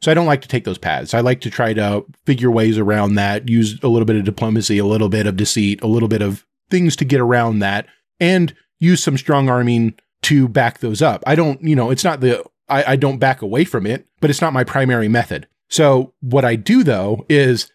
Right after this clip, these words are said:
for the people who do attack me, I am petty and ru-, ruthless. So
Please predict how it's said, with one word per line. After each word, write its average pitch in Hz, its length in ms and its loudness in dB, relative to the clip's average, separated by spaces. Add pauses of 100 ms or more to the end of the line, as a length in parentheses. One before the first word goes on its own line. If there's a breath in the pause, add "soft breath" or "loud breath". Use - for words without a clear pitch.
(100)
for 147 100 2
the 135 60 -6
people 190 300 0
who 143 160 0
do 160 260 0
attack 120 400 -2
me, 113 300 -2 (320)
I 196 160 0
am 165 500 2 (160)
petty 131 360 -4 (220)
and 175 520 2 (260)
ru-, 143 400 2
ruthless. 147 540 -2 (160)
So 135 440 2